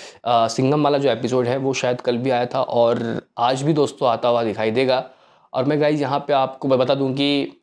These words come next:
अ, ये, ये बहुत ज़रूरी है किसी भी मूवी को हाइप बढ़ाने के लिए कि आप तरह तरह के, अ, यहाँ पे जो प्रोग्राम है, जो शोज़ हैं वहाँ पे जाओ और <laughs> सीधा गाइस सलमान खान के शोज़ में ही चले गए और क्या चाहिए।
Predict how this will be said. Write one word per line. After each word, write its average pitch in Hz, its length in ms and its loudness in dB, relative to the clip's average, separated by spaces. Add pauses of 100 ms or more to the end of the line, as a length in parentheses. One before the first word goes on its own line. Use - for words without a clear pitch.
अ, 147 60 0 (720)
ये, 208 540 4
ये 180 160 4
बहुत 156 380 2
ज़रूरी 151 320 4
है 170 80 4
किसी 170 260 -2
भी 185 80 4
मूवी 151 260 2
को 156 80 2
हाइप 117 360 0
बढ़ाने 123 360 0
के 131 80 0
लिए 131 140 2
कि 135 240 -6
आप 143 560 0 (320)
तरह 190 140 0
तरह 170 220 4
के, 160 260 2
अ, 135 440 -2
यहाँ 131 360 0
पे 135 320 2 (160)
जो 143 120 0
प्रोग्राम 127 520 2
है, 131 100 0
जो 131 60 0
शोज़ 127 400 0
हैं 123 80 2
वहाँ 113 220 -2
पे 120 140 -2
जाओ 110 300 0 (440)
और 123 360 6 (140)
<laughs> - 0 -
सीधा 147 420 2
गाइस 127 260 2
सलमान 127 320 0
खान 123 180 -2
के 127 80 2
शोज़ 123 320 2
में 120 140 2
ही 120 140 0
चले 117 280 0
गए 120 120 4
और 123 180 4
क्या 120 120 0
चाहिए। 98 380 -2